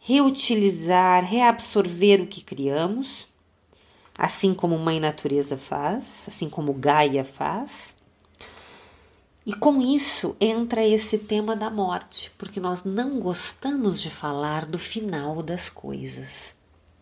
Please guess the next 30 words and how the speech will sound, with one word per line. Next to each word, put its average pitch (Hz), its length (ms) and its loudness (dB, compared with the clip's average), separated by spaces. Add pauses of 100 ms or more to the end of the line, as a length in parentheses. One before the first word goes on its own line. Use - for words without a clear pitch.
(140)
mas 151 220 -4
não 160 100 -4
existe 156 480 -4
vida 147 460 -6 (260)
sem 214 360 -8
fim. 135 400 -12 (1000)
E 165 140 2
é 160 80 6
justamente 175 880 -2
a 170 40 -6
existência 147 760 -8
da 131 140 -2
morte 156 760 -2 (480)
que - 140 -4
tanto 247 600 0
valoriza 151 800 0 (580)
a 151 80 -6
existência 135 840 -4
da 127 160 0
vida. 135 400 -6 (760)
É 151 60 0
porque 151 380 -6
sabemos 160 840 2
que - 100 -8
um 139 80 -2
dia 139 240 2
não 156 200 0
estaremos 143 580 -2
mais 135 300 -2
aqui 196 520 -2